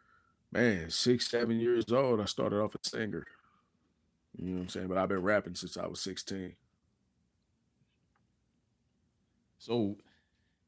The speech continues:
Speaker 2: you say you started off at six years old as a singer? Like, where, where did that come from?
Speaker 1: Mm-hmm.
Speaker 2: Was it, like, due to the church or just due to your
Speaker 1: Yeah.
Speaker 2: family background?
Speaker 1: You know what's crazy, man? I always sang in church, but it was in, like, choir,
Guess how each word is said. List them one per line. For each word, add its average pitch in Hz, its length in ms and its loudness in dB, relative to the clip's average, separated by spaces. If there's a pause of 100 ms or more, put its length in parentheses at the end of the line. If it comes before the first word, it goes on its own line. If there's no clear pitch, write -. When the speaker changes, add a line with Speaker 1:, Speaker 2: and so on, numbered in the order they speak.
(240)
Speaker 2:
you 151 100 -4
say 143 140 4
you 117 80 6
started 113 320 4
off 107 200 2
at 92 120 2
six 135 300 4
years 117 220 4
old 113 220 4
as 98 120 2
a 78 80 -2
singer? 135 480 2 (680)
Like, 110 120 0
where, 131 260 8
where 120 180 10
did 117 140 8
that 117 240 8
come 95 180 2
from? 95 180 2
Speaker 1:
Mm-hmm. 92 80 4
Speaker 2:
Was 101 140 2
it, 98 80 2
like, 95 240 2 (140)
due 104 160 2
to 101 140 2
the 87 80 -2
church 120 520 8
or 92 260 4 (260)
just - 500 0 (460)
due 117 280 4
to 120 120 6
your 110 140 6
Speaker 1:
Yeah. 101 60 2
Speaker 2:
family 113 300 8
background? 117 560 6 (1500)
Speaker 1:
You 135 140 0
know 139 120 4
what's 139 240 6
crazy, 143 440 4
man? 139 480 -2
I 147 120 6
always 151 560 10
sang 131 280 4
in 101 120 -2
church, 127 480 0
but 92 160 -8
it 160 120 6
was 110 180 0
in, 101 80 -12
like, 90 260 -10
choir, 107 600 0